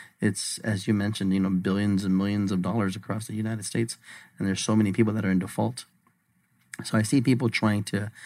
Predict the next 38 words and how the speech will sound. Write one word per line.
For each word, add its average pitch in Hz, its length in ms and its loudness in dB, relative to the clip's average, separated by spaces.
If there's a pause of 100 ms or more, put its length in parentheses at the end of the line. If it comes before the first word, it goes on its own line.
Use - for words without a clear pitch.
(360)
we 113 160 8
used 120 180 4
to 117 80 2
call 104 260 0
it 101 160 -2
the 98 100 0
work 95 380 2
and 92 180 0
save, 95 360 -4
the 104 100 2
was 95 400 4
program, - 560 -10 (340)
work 95 260 -4
and 95 140 -2
save. 98 320 -8
You 92 100 -2
work, 107 380 2 (640)
you 95 100 -2
do 92 140 -2
your 98 240 4
job 98 400 -2
during 101 260 0
the 95 60 -2
day, 107 380 -2 (140)
you 95 120 -4
save 98 340 -2
your 92 200 2
couple 107 360 -6
of 104 80 -10
thousand 95 360 -4
dollars, 113 340 0
and 98 100 -2
you 98 120 0
take 110 260 -4
a 117 60 -4
semester 127 500 -4
of 120 60 -6
school. 170 280 -6